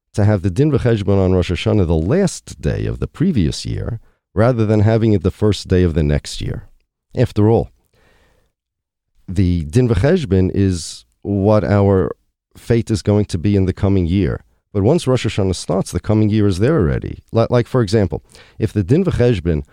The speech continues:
on Rosh Hashanah is at the end of Rosh Hashanah, right, 'cause we've been mispalel all day, then w-, where is the Din V'Cheshbon for the time that, at the beginning of Rosh Hashanah?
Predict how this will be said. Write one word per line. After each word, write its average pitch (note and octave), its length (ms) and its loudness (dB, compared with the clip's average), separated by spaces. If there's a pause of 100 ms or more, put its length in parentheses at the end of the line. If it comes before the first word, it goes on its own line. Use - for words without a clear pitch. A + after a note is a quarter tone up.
(160)
on G2+ 120 2
Rosh G2 200 2
Hashanah G#2+ 440 2
is E2 160 0
at F2 100 0
the F2+ 140 0
end C#3 180 4
of D#2+ 100 0
Rosh C2+ 220 -4
Hashanah, C2 380 -4
right, E2 200 0
'cause D#2 220 -4
we've E2+ 180 0
been E2 200 0
mispalel A2 460 0
all B1+ 140 -2
day, B1+ 260 -6 (640)
then A#2 280 0 (460)
w-, - 280 -6
where D#3+ 400 2
is C3+ 100 0
the B2+ 100 0
Din C3+ 200 2
V'Cheshbon B2 680 2 (600)
for - 220 -2
the A2+ 380 2 (380)
time B2+ 420 2
that, A#2+ 180 2 (280)
at A#2 80 -2
the - 60 2
beginning D#3+ 340 4
of F2 80 0
Rosh D2 200 -4
Hashanah? A1+ 360 -10